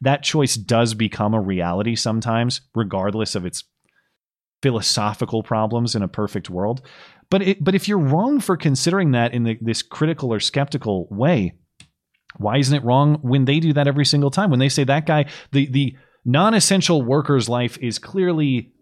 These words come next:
uh, sacrificable, if that's a word. I, I don't know. We can sacrifice him at the altar of the, uh, the nursing home patients, and it's fine. Obviously, I'm not saying throw the nursing home patients under the bus, protect them to the best degree that you can. But when we start thinking that we can pull the strings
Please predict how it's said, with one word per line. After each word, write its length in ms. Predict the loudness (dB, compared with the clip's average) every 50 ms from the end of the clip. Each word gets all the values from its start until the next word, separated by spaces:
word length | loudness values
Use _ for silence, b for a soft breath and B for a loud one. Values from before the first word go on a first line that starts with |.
| _ _ _ _ _ -10
uh, 100 | -8 -8
sacrificable, 1120 | -6 -4 -2 0 -2 0 0 -2 -4 -2 -2 -2 -2 0 0 -2 -4 -4 -6 -8 -10 -10 -10
if 140 | -12 -10 -8
that's 240 | -6 -6 -6 -6 -6
a 60 | -8
word. 380 | -8 -8 -8 -8 -10 -10 -12 -16 _ -12
I, 200 | -12 -10 -8 -8
I 40 | -8
don't 120 | -6 -6
know. 160 | -8 -10 -12 _ _ _ -2
We 80 | 0
can 120 | 2 2 2
sacrifice 760 | 2 2 2 2 2 2 0 0 2 2 2 2 2 2 0 -2
him 420 | -2 0 2 2 2 2 0 -2 -4 -6 b b b b b b
at 100 | -2 0
the 140 | 0 0 0
altar 420 | 0 0 0 0 2 2 2 2
of 300 | 2 2 0 0 0 0
the, 240 | 0 2 2 2 2
uh, 300 | 2 2 2 2 0 0 -2 -4 _ _ _ _ _ _ _ _ _ _ _
the 100 | -2 0
nursing 340 | 2 2 2 2 2 0 0 0
home 180 | 0 0 0
patients, 460 | 0 -2 -2 -2 -2 -2 -4 -4 -4
and 160 | -4 -4 -4 -4
it's 120 | -4 -4
fine. 300 | -2 -2 0 0 -2 -4 -8 b b b b b _ -6
Obviously, 280 | -2 -2 0 0 0 2
I'm 60 | 2
not 140 | 2 2 2
saying 180 | 2 0 0 0
throw 140 | 0 -2
the 80 | -2 -2
nursing 280 | -2 -2 -2 -2 0 0
home 140 | 0 0
patients 320 | 0 0 0 -2 -2 -2 -2
under 140 | -2 -2 -4
the 80 | -4
bus, 300 | -4 -2 -2 -2 -2 -4 -8 _ _ -10
protect 320 | -8 -6 -6 -6 -6 -4
them 100 | -4 -4 -4
to 80 | -4
the 80 | -4 -4
best 220 | -4 -4 -6 -6 -6
degree 160 | -6 -6 -4
that 120 | -4 -6 -8
you 60 | -6
can. 220 | -4 -2 0 0
But 100 | -2 -2
when 100 | -2 -2
we 60 | -2
start 280 | -2 0 0 0 0 0
thinking 220 | -2 -2 0 0
that 140 | 0 -2 0
we 160 | 0 0 0
can 200 | 0 0 -2 -2
pull 260 | -2 0 0 0 0 0
the 100 | 0 0
strings 580 | -2 -2 -2 -4 -4 -2 0 0 0 0 -2